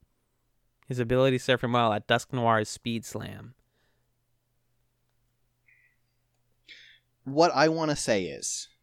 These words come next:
Speaker 1: Say it.
Speaker 2: I wanna say is cut both of these, but I am extremely open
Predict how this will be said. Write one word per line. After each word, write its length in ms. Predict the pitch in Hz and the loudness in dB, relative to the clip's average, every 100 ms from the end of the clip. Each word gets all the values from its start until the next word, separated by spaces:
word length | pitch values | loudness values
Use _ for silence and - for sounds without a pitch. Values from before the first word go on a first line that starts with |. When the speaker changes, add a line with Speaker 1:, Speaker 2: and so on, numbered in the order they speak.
| _ _ _ _ _ - | _ _ _ _ _ -14
Speaker 1:
Say 240 | 120 120 | -6 -6
it. 80 | 101 - - | -6 -12 -2
Speaker 2:
I 140 | 120 139 | 2 4
wanna 260 | 180 202 | 4 0
say 320 | 180 - 139 123 | -2 2 4 4
is 460 | 107 101 - - - _ _ _ _ _ _ | 2 -2 -6 -12 -16 _ _ _ _ _ _
cut 280 | - 156 135 | 0 0 4
both 220 | 139 147 | 2 2
of 160 | 143 120 | 0 -2
these, 320 | 107 101 95 | -4 -2 -6
but 440 | 110 117 117 - - | 0 4 4 2 -6
I 120 | 110 | -6
am 160 | 104 101 | -4 -6
extremely 720 | 98 - - 147 254 330 156 | -8 -8 -4 -2 -2 -2 -2
open 440 | - - 95 78 | -2 -4 -4 -10